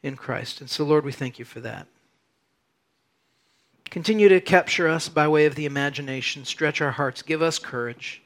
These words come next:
uh, to risk vulnerability with one another and to grow and to invite people into our community where we say to one another,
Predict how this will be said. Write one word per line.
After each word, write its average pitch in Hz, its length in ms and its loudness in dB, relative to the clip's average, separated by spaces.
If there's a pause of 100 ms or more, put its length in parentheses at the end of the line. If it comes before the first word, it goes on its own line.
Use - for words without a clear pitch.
(460)
uh, 127 220 -4
to - 160 -6
risk 123 460 -6 (140)
vulnerability 127 760 -6
with 117 200 -12
one 117 160 -14
another 117 340 -16
and 117 100 -18
to 120 60 -20
grow 123 520 -4
and 120 120 -14
to - 120 -14
invite 127 400 -4
people 143 340 -8
into 131 380 -10
our 127 160 -4
community 127 680 -14 (800)
where 143 160 0
we 131 80 -4
say 135 240 -2
to 135 80 -4
one 127 200 -8
another, 127 520 -6